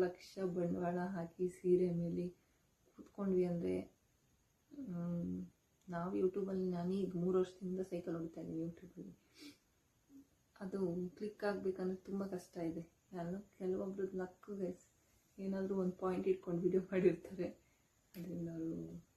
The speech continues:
ಏನಂತಾರೆ, ವ್ಯೂಸ್ ಬರೋ ಚಾನ್ಸಸ್ ಇರುತ್ತೆ. ನಮ್ದೆಲ್ಲ ಏನ,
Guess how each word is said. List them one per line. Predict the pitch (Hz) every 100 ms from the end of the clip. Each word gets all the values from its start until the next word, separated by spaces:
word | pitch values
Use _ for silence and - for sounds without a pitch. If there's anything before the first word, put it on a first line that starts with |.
| _ _ _ _ _ _ _ _ _ _ _ _
ಏನಂತಾರೆ, | 190 180 170 175 165 160 160 170 _ _ _ _ _ _ _ _ _ _ _ _ _ _ _ _ _ _ _ 175 _ _ _ _ _ _
ವ್ಯೂಸ್ | 214 226 - -
ಬರೋ | 180 180 -
ಚಾನ್ಸಸ್ | 170 185 165 -
ಇರುತ್ತೆ. | 165 - - _ _ _ _ _ _ 202
ನಮ್ದೆಲ್ಲ | 214 226 208 202 196 185 - _ 180
ಏನ, | 170